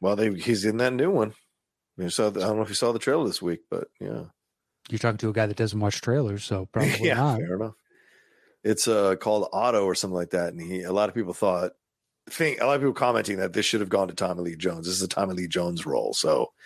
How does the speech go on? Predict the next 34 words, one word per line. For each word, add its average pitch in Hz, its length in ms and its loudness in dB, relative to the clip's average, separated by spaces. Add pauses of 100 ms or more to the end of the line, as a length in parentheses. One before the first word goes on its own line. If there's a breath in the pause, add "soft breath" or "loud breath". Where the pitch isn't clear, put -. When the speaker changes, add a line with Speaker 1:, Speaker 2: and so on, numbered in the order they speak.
(760 loud breath)
Speaker 1:
to - 80 -4
see 123 160 0
Tom - 260 0
<laughs> - 80 -6
Hanks 156 280 0
in 113 120 0
Tommy 113 300 0
Lee 98 120 -2
Jones 92 360 -2
role 76 240 -6
is 73 80 -10
an 87 100 -6
interesting 80 420 -4
situation. - 640 -6 (140)
Speaker 2:
I 294 120 0
mean, 302 180 2
I 294 100 2
could 226 180 -2
see 196 300 0
it, 269 120 -2 (160)
especially 220 320 0
if 196 60 0
he 196 40 4
just 180 240 -2
Speaker 1:
Mm. - 140 -20
Speaker 2:
channels 180 420 0
his 147 120 -4
inner 165 260 2
Tommy 165 380 0
Lee. 170 220 0
"You're 160 220 0
a 170 60 2
wet 170 320 -2
cat. 160 360 0